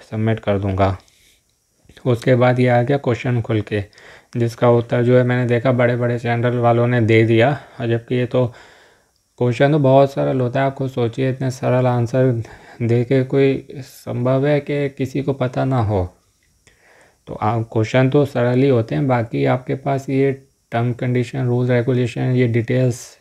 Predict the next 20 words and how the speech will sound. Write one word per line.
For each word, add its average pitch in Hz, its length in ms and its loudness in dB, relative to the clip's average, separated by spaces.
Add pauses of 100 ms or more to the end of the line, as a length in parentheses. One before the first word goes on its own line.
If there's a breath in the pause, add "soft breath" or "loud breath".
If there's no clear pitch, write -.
इन्फॉर्मेशन 123 720 0
होना 123 320 0
आवश्यक 117 640 -2
है, 143 320 -4
यही 120 340 4
आपके 131 340 0
काम 123 280 -4
आएंगे। 123 400 -4 (680 soft breath)
अब 123 180 -2
ये 131 300 4
इतना 135 200 -2
सरल 131 300 0
क्वेश्चन 135 360 -2
है 139 140 2
तो 135 80 4
बच्चे 131 300 0
को 135 120 0
भी 127 100 0
पता 107 300 -6
होगा। 95 440 -4